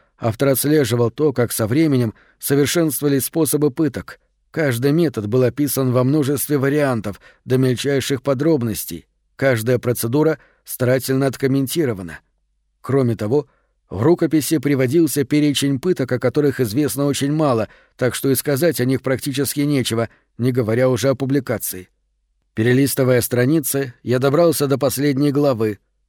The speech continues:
и обнаружил, что рукопись там обрывается. Готово было лишь начало раздела.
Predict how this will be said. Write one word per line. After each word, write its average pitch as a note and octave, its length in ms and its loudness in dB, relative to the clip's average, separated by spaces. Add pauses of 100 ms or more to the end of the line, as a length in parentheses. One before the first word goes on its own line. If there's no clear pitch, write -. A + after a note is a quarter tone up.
(200)
и - 80 -6
обнаружил, D3 540 2
что C3 200 -2
рукопись D3 440 -2
там C#3 200 0
обрывается. B2+ 720 -2 (520)
Готово C3+ 460 0
было B2+ 220 2
лишь B2 280 0
начало B2 440 0
раздела. G2+ 500 -4